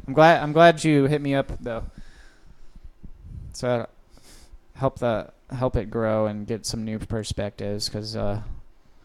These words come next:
the more people that really put a hand in and take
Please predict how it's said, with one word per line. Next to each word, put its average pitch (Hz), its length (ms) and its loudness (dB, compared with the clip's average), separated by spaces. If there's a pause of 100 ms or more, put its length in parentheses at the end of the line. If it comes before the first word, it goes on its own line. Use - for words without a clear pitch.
(720)
the 143 80 -2
more 170 320 8 (200)
people 147 360 4
that 123 220 4
really 131 460 0 (580)
put 135 160 8
a 123 80 6
hand 123 320 0
in 120 480 -4 (100)
and 113 380 -8
take 131 280 -6